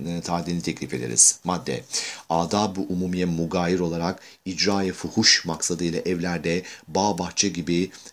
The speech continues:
nim açık mahallelerde kadın oynatıldığı takdirde oynatan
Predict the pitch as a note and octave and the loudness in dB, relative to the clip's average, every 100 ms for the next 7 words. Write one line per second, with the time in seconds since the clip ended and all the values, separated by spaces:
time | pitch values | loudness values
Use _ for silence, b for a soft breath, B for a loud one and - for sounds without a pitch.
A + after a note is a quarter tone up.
0 | - E2+ F2 F#2 A#2 F#2 - F2 - - | -14 -6 0 6 6 6 0 -4 -4 -2
1 | F#2 F#2 E2+ E2 - - E2+ A2+ B2+ E2+ | -4 -2 -2 -2 -4 -4 0 2 2 0
2 | E2 E2 D#2 E2+ D#2 D2+ D#2+ D2+ D#2+ F#2+ | -4 -6 -6 -4 -4 -4 -6 -2 -2 -2
3 | B B B E2+ F2+ F2+ G#2 | B B B -2 0 -2 -4